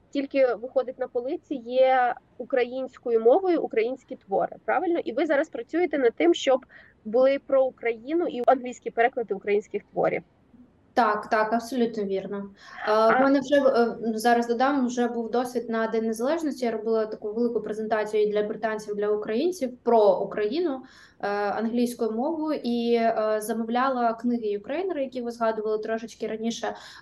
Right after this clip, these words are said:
Speaker 2: Вони за секунду розлетілися. Це неймовірно цікаво, і дуже багато українців хочуть просто купувати книги англійською мовою, щоб дарувати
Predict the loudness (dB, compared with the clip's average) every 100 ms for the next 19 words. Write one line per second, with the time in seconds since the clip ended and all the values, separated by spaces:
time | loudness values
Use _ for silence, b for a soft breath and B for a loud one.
0 | 0 2 2 0 0 0 2 4 4 2
1 | 0 -4 -6 -6 -8 -12 -6 2 6 6
2 | 8 6 6 6 4 0 -2 -2 0 2
3 | 4 2 0 -2 0 0 0 0 -2 0
4 | -2 -2 -2 -2 -4 -4 -4 -4 -4 -10
5 | b b _ 2 2 2 -2 -4 2 2
6 | 4 0 -2 -2 -2 -4 -4 -6 -4 -4
7 | -4 -4 -4 -2 0 0 0 -2 -6 -6